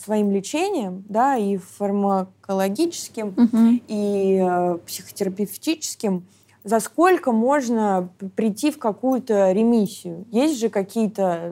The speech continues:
Speaker 1: ну, статистические данные? Ну, не, не, ну, можно вот как-то вот в-, на плато выйти? Прибли-, ну, при-, приблизительно за какое время?
Speaker 2: Есть, да, только тут важно учитывать, что статистика по расстройству всегда,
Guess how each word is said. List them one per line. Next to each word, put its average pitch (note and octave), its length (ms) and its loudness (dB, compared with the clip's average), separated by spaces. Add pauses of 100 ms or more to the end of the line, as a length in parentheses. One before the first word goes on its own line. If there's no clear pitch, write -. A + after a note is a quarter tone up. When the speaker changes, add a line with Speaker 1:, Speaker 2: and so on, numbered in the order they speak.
Speaker 1:
ну, G#3+ 180 -4
статистические A3 880 -4
данные? F#3 380 2
Ну, G3+ 140 0
не, A#3 160 0
не, A#3 240 -2
ну, A3 380 0 (260)
можно C4+ 400 2
вот G3+ 200 0
как-то G3 380 2
вот F3+ 160 2
в-, - 100 -12
на G3+ 120 2
плато G#3+ 400 2
выйти? F3 440 -2 (200)
Прибли-, F#3+ 400 -4
ну, A3 180 2
при-, A3 140 -2
приблизительно B3 580 2
за A#3 140 -2
какое A#3+ 340 4
время? F#3+ 320 0
Speaker 2:
Есть, A#3+ 540 6
да, A3 300 6
только A#3 680 4 (420)
тут A#3+ 140 -2
важно B3+ 260 8
учитывать, C4+ 400 4
что A#3+ 400 4
статистика B3 720 0
по A#3 140 2
расстройству A#3+ 640 4
всегда, A#3 840 4